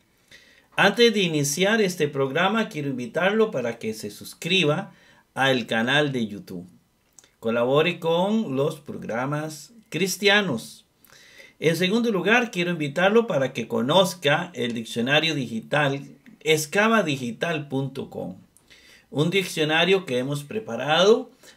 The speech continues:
para líderes cristianos, para realizar traducciones del manuscrito, de los manuscritos griegos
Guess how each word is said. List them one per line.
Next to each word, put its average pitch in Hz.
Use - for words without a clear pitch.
para 180
líderes 151
cristianos, 107
para 123
realizar 156
traducciones 175
del 120
manuscrito, 170
de 120
los 110
manuscritos 131
griegos 156